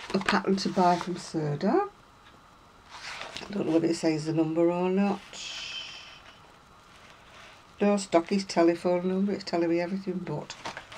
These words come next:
No, unfortunately it doesn't say the number of the pattern. It's, uh, for Sirdar Toscana, which I presume is a new yarn.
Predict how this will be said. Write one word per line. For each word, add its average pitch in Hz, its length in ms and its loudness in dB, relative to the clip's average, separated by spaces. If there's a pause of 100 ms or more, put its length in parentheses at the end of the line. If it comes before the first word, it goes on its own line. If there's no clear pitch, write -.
(3000)
No, 233 240 6
unfortunately 220 520 2
it - 20 0
doesn't 190 240 2
say 180 180 0
the 175 80 2
number 160 260 4
of 147 120 -2
the 143 80 -8
pattern. - 320 -12 (1000)
It's, - 340 -6
uh, 175 140 6
for 185 120 -4
Sirdar 165 540 4
Toscana, 143 720 -4
which - 220 -8
I - 40 -8
presume 147 500 -4
is 160 80 -10
a 147 80 -6
new 147 220 -2
yarn. 151 420 -4